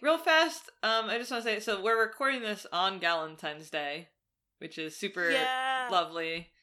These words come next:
Speaker 1: uh, to me to get to spend, uh, this time with two of my
Speaker 2: Yes.
Speaker 1: favorite people in the world.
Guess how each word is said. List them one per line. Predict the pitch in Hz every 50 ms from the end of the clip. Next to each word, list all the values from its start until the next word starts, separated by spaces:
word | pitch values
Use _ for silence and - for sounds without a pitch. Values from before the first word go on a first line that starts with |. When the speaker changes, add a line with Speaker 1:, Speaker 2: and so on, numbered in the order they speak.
| _ _ _ _ _
Speaker 1:
uh, | - - 165 160 165 170 - - - -
to | 175
me | 160 160 160 170 -
to | 180
get | 160 165 160
to | 165
spend, | 160 - - 160 151 151 151 160 165 160 _ _ _ _ _ _ _ _ _ -
uh, | 196 180 180 180 185 185 180 _ -
this | 202 202 -
time | - 175 160 160 160 185 190 _
with | 185 180 185 - _
two | - 208
of | 175 175
my | 170
Speaker 2:
Yes. | 170 180
Speaker 1:
favorite | - 185 170 170 170 170 165 - - _ _ _ _ _ _ _ _ _ _ _
people | 208 202 - 175 170 170 175 180 208 190
in | 180
the | 175 175
world. | 170 160 147 143 151 170